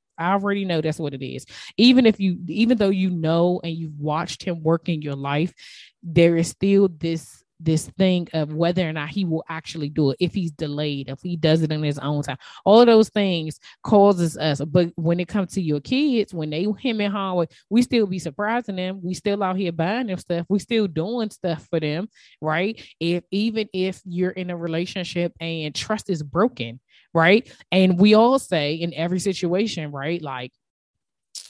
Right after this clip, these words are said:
trust is the huge thing. You gotta earn my trust. All these, God isn't even asking us to earn.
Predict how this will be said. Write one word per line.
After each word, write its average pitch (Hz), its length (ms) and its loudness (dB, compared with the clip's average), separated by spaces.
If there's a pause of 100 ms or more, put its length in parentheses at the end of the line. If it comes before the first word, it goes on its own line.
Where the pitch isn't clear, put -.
(120)
trust 185 300 2
is 175 100 2
the 160 100 2
huge 156 300 2
thing. 226 240 4
You 156 100 -2
gotta 113 320 -6
earn 202 260 2
my 156 160 0
trust. 127 380 -10
All 165 160 2
these, 175 160 2 (400)
God 269 220 2
isn't 220 180 0
even 170 240 -2
asking 190 380 -2
us 170 120 -2
to - 220 -10
earn. 160 560 -4